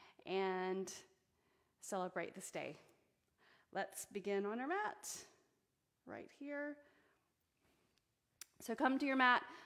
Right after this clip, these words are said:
I have my, my mat at an angle so that you can see me in different angles or from a different angle.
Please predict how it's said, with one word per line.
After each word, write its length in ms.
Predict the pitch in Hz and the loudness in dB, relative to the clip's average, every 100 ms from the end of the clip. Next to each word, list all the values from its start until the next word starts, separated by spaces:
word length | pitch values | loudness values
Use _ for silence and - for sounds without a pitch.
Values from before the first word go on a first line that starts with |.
| - | 6
I 60 | 247 | 8
have 120 | 262 | 10
my, 360 | 262 262 214 143 | 8 8 6 4
my 220 | 240 233 | 4 6
mat 300 | 233 233 233 | 8 6 6
at 100 | 214 | 2
an 160 | 214 - | 0 0
angle 400 | 226 240 240 240 | 0 4 6 4
so 120 | 247 | 2
that 180 | 220 214 | 0 -2
you 60 | 226 | 0
can 200 | 226 220 | 0 0
see 460 | - 226 220 214 - - - - | 0 0 0 -2 -6 -18 -20 -6
me 520 | - 233 240 233 226 285 - - - | 0 2 4 4 4 2 0 -10 0
in 260 | 240 233 220 | 2 4 4
different 600 | 254 254 254 220 - - - - - - _ _ _ _ _ _ _ _ _ _ - | 2 4 2 2 -4 -8 -14 -20 -20 -20 _ _ _ _ _ _ _ _ _ _ 0
angles 640 | 262 269 240 240 247 262 - - - - - _ - - | 6 8 8 8 8 6 0 -6 -12 -16 -20 _ -20 2
or 160 | 240 240 | 6 6
from 300 | 240 254 233 | 8 4 6
a 40 | |
different 360 | 233 285 240 208 | 2 2 0 0
angle. 400 | 214 208 254 | 0 2 2